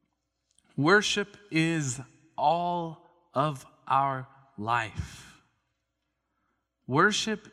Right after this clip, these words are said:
is all of our life. Sometimes w-, we get confused. We worship,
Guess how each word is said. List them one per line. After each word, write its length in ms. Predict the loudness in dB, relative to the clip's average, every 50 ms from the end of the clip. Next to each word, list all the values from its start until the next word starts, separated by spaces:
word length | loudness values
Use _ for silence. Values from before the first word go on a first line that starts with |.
| -6
is 320 | -2 0 0 0 0 -2 -6 -10 -14 -20 _ -4
all 760 | 0 2 2 2 2 0 -2 -4 -6 -6 -10 -12 -14 -18 -20 _ _ _ _ _ _ _ _ _ _ _ _ _ _ _ _ _ _ _ _ _ _ _ _ _ _ _ _ _ _ _ _ _ _ _ _ -8 -6
of 180 | -6 -6 -6 -10 -10
our 460 | -6 -6 -4 -4 -4 -6 -8 -10 -14 -18 _ _ _ _ _ -18
life. 720 | -12 -10 -10 -10 -10 -14 -20 -20 -20 -20 -20 _ -20 _ _ _ _ _ _ _ _ _ _ _ _ _ _ _ _ _ _ -6
Sometimes 680 | -4 -2 0 2 2 2 2 -2 -6 -6 -10 -14 -18 _ _ _ _ _ _ _ _ _ _ _ _ _ _ _ -4
w-, 180 | -4 -4 -2
we 140 | -2 -4 -2
get 220 | -2 -2 -4 -4 -4
confused. 1000 | -4 -4 -4 -4 -4 -6 -4 -2 -2 -2 -2 -4 -6 -8 -10 -10 -12 -16 -16
We 180 | -10 -8 -8 -4
worship, 500 | 0 0 0 0 0 -2 -6 -6 -6